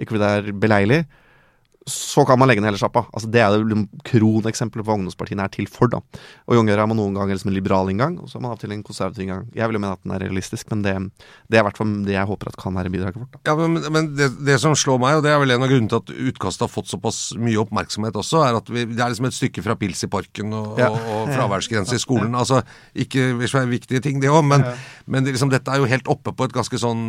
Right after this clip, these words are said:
Speaker 2: man sier, voksenpolitisk nivå. Det er
Speaker 1: Ja.
Speaker 2: sikkerhetspolitikk, det er forsvarspolitikk, det er økonomisk politikk. Og det representerer jo et, eh, alternativ, kan vi si, et slags generasjonsalternativ til en
Speaker 1: Mm.
Speaker 2: del ting som skjer i dag.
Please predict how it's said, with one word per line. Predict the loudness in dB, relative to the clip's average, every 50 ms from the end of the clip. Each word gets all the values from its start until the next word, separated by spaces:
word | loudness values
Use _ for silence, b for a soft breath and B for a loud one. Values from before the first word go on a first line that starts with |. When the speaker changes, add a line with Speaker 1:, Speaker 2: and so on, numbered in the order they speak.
| -2
Speaker 2:
man | -2 -2
sier, | 0 0 2
voksenpolitisk | 2 0 0 -2 -6 -4 -4 -6 -8 -8 -8 -8 -6 -4 -2
nivå. | 0 0 2 2
Det | 2 2
er | 4 2
Speaker 1:
Ja. | 2
Speaker 2:
sikkerhetspolitikk, | 4 2 0 0 0 -2 0 0 0 0 0
det | -4 -2
er |
forsvarspolitikk, | 0 0 0 2 0 0 -2 -2 -2 -6 -4 -2 0 -2 -2 -2 -4 -6
det | -4
er | -4 -2
økonomisk | 0 2 2 4 4 4 4 2 0 -2
politikk. | -4 -2 2 2 0 0 -2 -8 B B B B B B B B B B -2
Og | 0 2
det | 4 4 2
representerer | 2 0 -4 -2 -2 0 2 2 2 2
jo | 2 0
et, | 0 -2 -6 -12 -6
eh, | -4 -2 -2 -2 0 0
alternativ, | 0 0 0 -2 -2 -2 0 0 -2 2 4 4 4 6 6
kan | 4 4 4
vi | 4
si, | 2 2
et | 2 2
slags | 2 0 0 2
generasjonsalternativ | 2 2 4 4 2 0 0 0 -2 -2 -2 -2 -4 -4 -4 -4 -4 -6 -6 -4 -4 -4 -2
til | -2 -2 0 0
en | 0 0
Speaker 1:
Mm. | -2
Speaker 2:
del | -2 -4 -4
ting | -4 -4 -6 -6
som | -4 -4 -4
skjer | -4 -2 -2 -2 -2
i | -2 0
dag. | 0 0 0 -2